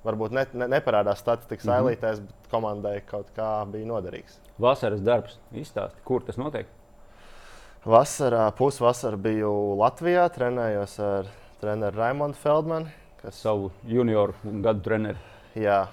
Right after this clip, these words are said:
Speaker 1: un, ā, no Amerikā aizbraucu, un tad tur bija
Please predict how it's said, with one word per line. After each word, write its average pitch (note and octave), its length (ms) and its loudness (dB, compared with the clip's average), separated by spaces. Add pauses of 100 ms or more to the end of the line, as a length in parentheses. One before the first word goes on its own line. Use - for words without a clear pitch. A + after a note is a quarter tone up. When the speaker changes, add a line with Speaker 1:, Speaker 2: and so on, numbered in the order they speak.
(220)
Speaker 1:
un, G2 360 -8
ā, F#2+ 360 -4 (240)
no E3+ 160 -6
Amerikā C#3+ 680 0
aizbraucu, D3 600 0
un D3+ 240 -4
tad - 200 -20
tur D#3 220 -4
bija D#3+ 380 2